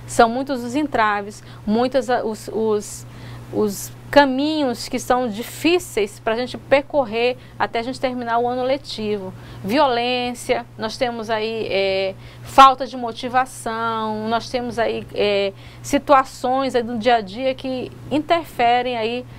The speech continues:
no nosso trabalho. E se a gente não tiver colaboração do outro, a colaboração dos pais,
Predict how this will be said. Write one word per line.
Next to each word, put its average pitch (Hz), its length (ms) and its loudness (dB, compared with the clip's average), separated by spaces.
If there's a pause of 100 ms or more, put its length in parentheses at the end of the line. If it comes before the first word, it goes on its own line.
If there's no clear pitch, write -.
(120)
no 226 80 0
nosso 240 280 2
trabalho. 208 680 2
E 220 60 -10
se 208 100 -2
a 254 40 0
gente 269 200 -4
não 294 100 0
tiver 269 200 2
colaboração 254 640 2
do 240 100 -2
outro, 220 440 0 (240)
a 208 80 -2
colaboração 226 580 4
dos 226 160 -10
pais, 220 540 2